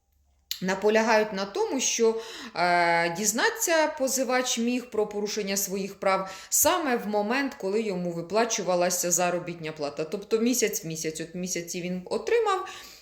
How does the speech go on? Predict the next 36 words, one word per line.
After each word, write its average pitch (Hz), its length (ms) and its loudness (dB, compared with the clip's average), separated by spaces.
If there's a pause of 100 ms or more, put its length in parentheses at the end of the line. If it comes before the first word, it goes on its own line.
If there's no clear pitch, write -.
(140)
заробітну 240 600 2
плату, 226 360 2
він 359 180 0
уже 220 220 0
розумів, 190 460 -2
що 185 160 -4
йому 170 280 -4
були 175 240 -4
суми 190 300 -6
недоплачені. 180 720 -4
І 523 40 -6
там 370 220 -4
таким 262 300 -2
чином 330 420 -2
натякають 247 560 0
на 220 80 -4
те, 214 160 -2
що 220 160 -2
строки 202 360 -6
звернення 190 500 0
до 185 120 -6
суду 240 340 -8
пропущені. 392 720 -2 (360)
Спочатку 285 640 2
ухвала 233 580 4
про 214 280 0
усунення 226 640 0
недоліків, 247 600 2
а 202 80 4
далі 302 300 2
ухвала 240 460 2
про 202 160 -4
залишення 196 680 -2
заяви 208 580 2
без 185 260 -2
розгляду. 135 560 -8